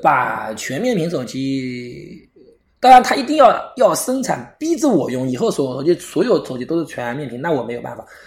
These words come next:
但是给我感觉全面屏没有这个必要。为什么我一直，当然，当然可能是我的一个错，因为我没用过啊，所以我这只是一个想象。哎，全面屏手机我拿在手上，我有一个问题啊，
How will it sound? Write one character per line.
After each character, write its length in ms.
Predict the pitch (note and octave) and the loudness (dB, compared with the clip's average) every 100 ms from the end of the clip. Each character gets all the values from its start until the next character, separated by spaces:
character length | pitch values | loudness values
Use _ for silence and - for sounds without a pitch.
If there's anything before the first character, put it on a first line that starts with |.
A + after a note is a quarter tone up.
| - | -18
但 80 | - | -12
是 120 | - | -10
给 140 | F#3 A#3 | -2 0
我 260 | A#3 A#3 - | 4 4 6
感 260 | C#3 A#2+ | 4 2
觉 160 | A#2 B2 | -6 -10
全 160 | A#2 - | -10 -8
面 100 | A2 | -6
屏 220 | C3+ C3+ | -8 -6
没 60 | |
有 100 | F3 | -6
这 80 | C3+ | -6
个 80 | C#3+ | -8
必 140 | D#3+ | -6
要。 200 | F3 A#2+ - _ _ _ _ - | -6 -8 -10 _ _ _ _ 2
为 140 | G4+ F#4+ | 6 8
什 80 | |
么 100 | A3+ | 10
我 140 | G3+ E3 | 10 8
一 120 | D#4+ | 6
直， 120 | A3 | 2
当 200 | G3+ - | 8 10
然， 120 | - - | 10 8
当 100 | C4 | 6
然 200 | C4 A#3+ | 6 2
可 140 | - | 0
能 100 | F3 | 2
是 100 | F#3+ | 4
我 100 | G#3+ | 2
的 60 | C#3+ | 2
一 20 | |
个 80 | G3+ | 0
错， 160 | - | -2
因 80 | A#3+ | -2
为 60 | C4+ | 2
我 140 | E3 | 2
没 140 | B2 E3+ | 0 -2
用 200 | D#4 C4+ | 0 0
过 160 | - | 0
啊， 80 | - | -2
所 100 | E3 | 2
以 40 | |
我 160 | G#3 C#3 | 2 2
这 100 | - | -2
只 140 | F3+ | -6
是 120 | B2+ - | -6 -2
一 40 | |
个 80 | G3+ | 0
想 180 | - F#3 | 0 -2
象。 240 | - F3 - - | -4 -6 -6 -4
哎， 140 | - - - - | -2 -2 -4 -18
全 440 | - - G3 F#3 C#4+ | -10 0 4 4 4
面 240 | E4+ C4+ | 4 4
屏 240 | G3+ E3+ | 2 -2
手 260 | A#3+ G3+ C#3 | 0 0 0
机 160 | C3 G#3+ | -2 -4
我 120 | D#3+ | -2
拿 240 | C3+ B2+ C3 | -2 -4 -4
在 160 | G#3 | -2
手 220 | G3+ C3 - | -2 -4 -8
上， 220 | C#3+ B2 | -8 -6
我 60 | A#2+ | -4
有 60 | |
一 20 | |
个 60 | D3 | -2
问 140 | G3+ | -2
题 160 | F3 | -4
啊， 80 | - | -10